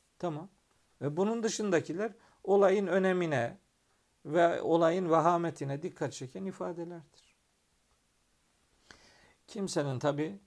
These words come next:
inancını değiştirmek gibi bir derdimiz yok. Biz hakikati söyleriz. İsteyen inanır, istemeyen inanmaz.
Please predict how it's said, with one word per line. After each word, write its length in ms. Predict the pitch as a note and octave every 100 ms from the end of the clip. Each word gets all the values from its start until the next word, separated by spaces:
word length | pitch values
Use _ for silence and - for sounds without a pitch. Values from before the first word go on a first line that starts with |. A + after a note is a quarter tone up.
| _ _
inancını 540 | E3 D#3+ D3 B2 C#3
değiştirmek 580 | D3 D3 C3+ C#3 B2+ A2+
gibi 220 | - C3+
bir 80 | C#3+
derdimiz 480 | B2+ A2+ G#2+ D3+ C3+
yok. 100 | G2 -
Biz 120 | D#3+
hakikati 480 | D#3 D3 - A#2 -
söyleriz. 580 | - G#2 F#2+ F#2+ G2
İsteyen 640 | E4+ F#3 F#3 D#3 - A2+ G2+
inanır, 460 | C3 B2 A#2 E3 -
istemeyen 440 | - A#2+ G2 G2+
inanmaz. 600 | G2 F2 D#2+ C#2 - -